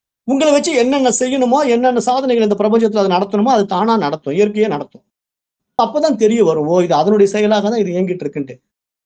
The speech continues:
அப்ப நம்ம பார்த்த பெரும்பாலான அறிஞர்களோ, மகான்களோ, ஞானிகளோ, அவங்க நான் செய்கிறேன்னு எந்த காரியத்தையும் செய்யல. அவங்களுக்கு அந்த இயற்கை உள்ள இருந்து அதை கொடுத்தது கிஃப்டா,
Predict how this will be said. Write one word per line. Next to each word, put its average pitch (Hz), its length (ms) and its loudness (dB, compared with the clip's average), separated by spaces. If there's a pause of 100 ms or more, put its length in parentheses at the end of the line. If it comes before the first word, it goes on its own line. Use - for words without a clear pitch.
(360)
அப்ப 175 180 -2
நம்ம 180 220 -2
பார்த்த 262 300 0
பெரும்பாலான 202 600 2
அறிஞர்களோ, 185 500 2
மகான்களோ, 175 720 0
ஞானிகளோ, 165 840 -2 (400)
அவங்க 185 260 0
நான் 220 340 2
செய்கிறேன்னு 269 360 0
எந்த 202 260 2
காரியத்தையும் 208 440 -2
செய்யல. 143 340 -4 (880)
அவங்களுக்கு 160 500 -4
அந்த 156 140 -4
இயற்கை 269 360 0
உள்ள 214 200 2
இருந்து 226 200 0
அதை 185 220 0
கொடுத்தது 202 400 2
கிஃப்டா, 185 520 -4